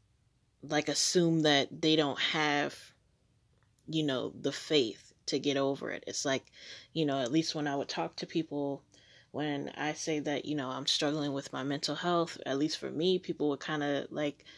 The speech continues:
be like, "Oh, well, are you praying enough? Are you, you know what I'm saying? Are you, are you doing this thing? Are you fasting? Are you, like, clearly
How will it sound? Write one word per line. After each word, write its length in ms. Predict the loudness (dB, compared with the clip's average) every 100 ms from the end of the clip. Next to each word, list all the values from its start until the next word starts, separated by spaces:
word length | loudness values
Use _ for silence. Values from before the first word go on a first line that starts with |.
| -20 -20 _ 2
be 100 | 4
like, 180 | 6 6
"Oh, 240 | 6 6
well, 560 | 8 6 8 4 0 -8 -20 _ _ _ _ _ _ _ _ _ -18 -4
are 140 | 0
you 320 | 2 4 2 0
praying 460 | -4 2 4 4
enough? 540 | 2 -2 -8 -10 -18 -14 -6
Are 180 | -2 2
you, 560 | 2 2 0 -2 -4 -10 _ _ _ _ _ _ _ _ _ _ _ _ _ _
you 120 | -4
know 100 | 0
what 40 | 0
I'm 80 | 0
saying? 300 | 0 2 2
Are 140 | 0
you, 220 | 0 -2 -2
are 100 | 0
you 160 | 2
doing 440 | 2 0 0 0 0
this 220 | 0 0
thing? 240 | -6 -10
Are 100 | -8
you 140 | -8 -6
fasting? 720 | -4 -2 -2 -6 -10 -10 -4
Are 180 | -2
you, 280 | 0 0 -2 -6 -16 -20 -20 -6
like, 400 | -4 -4 -6 -12
clearly 800 | 0 8 10 10 10 6 4